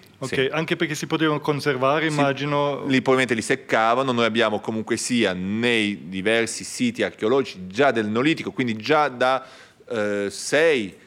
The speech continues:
Speaker 2: settemila anni fa, presenze di piselli secchi, di, eh, grani secchi.
Speaker 1: Ceci?
Speaker 2: Ceci, ceci, certo. Eh, c'è il cece, c'è la cicerchia, c'è la fava, sono tutte quella serie di legumi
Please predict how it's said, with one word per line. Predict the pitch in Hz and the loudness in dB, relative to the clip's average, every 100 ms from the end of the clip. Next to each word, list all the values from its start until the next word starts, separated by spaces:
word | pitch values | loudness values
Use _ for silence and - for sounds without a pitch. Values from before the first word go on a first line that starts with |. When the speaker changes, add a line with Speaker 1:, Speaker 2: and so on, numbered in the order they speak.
| _ _ | _ _
Speaker 2:
settemila | - - 151 147 - 131 139 123 | -12 -2 0 0 0 -2 0 0
anni | 131 160 | 0 -4
fa, | - 123 127 - - _ _ - - _ _ _ _ _ | 0 2 0 -4 -20 _ _ -20 -20 _ _ _ _ _
presenze | - 127 127 131 113 - | -2 0 2 2 0 -4
di | 101 110 110 - _ _ _ - | -2 -2 -4 -16 _ _ _ -6
piselli | 110 101 110 101 98 | -2 2 2 2 0
secchi, | - 139 123 123 - - 139 - - - | 0 0 0 0 -10 -8 -8 -8 -18 -18
di, | 98 104 104 - - - | -6 0 0 -2 -10 -4
eh, | 101 | -2
grani | 92 107 107 104 101 98 95 - | 0 0 2 0 -2 -10 -12 -18
secchi. | - - 101 185 | -10 -2 -2 -2
Speaker 1:
Ceci? | - 170 165 190 185 - _ _ - | -2 0 0 -4 -6 -18 _ _ -14
Speaker 2:
Ceci, | - 135 104 98 143 151 - - - | -4 -2 0 -2 -2 -2 -6 -20 -20
ceci, | - 113 87 85 98 | -8 -4 -2 -4 -8
certo. | - 98 101 104 143 131 - - - | -2 0 0 -4 -8 -8 -18 -14 0
Eh, | 123 117 117 | 2 4 0
c'è | - 165 | -2 0
il | 151 131 | 0 -2
cece, | - 185 180 170 170 | 0 2 2 0 -4
c'è | - | 0
la | 127 | 0
cicerchia, | 117 147 165 151 151 139 | 0 0 2 2 0 0
c'è | 127 | 0
la | |
fava, | 120 135 123 | 2 0 -2
sono | 143 | -6
tutte | 139 160 | -4 -4
quella | 143 135 | 0 0
serie | 151 | -2
di | 123 117 | -2 0
legumi | 131 131 135 131 143 | 0 2 2 2 0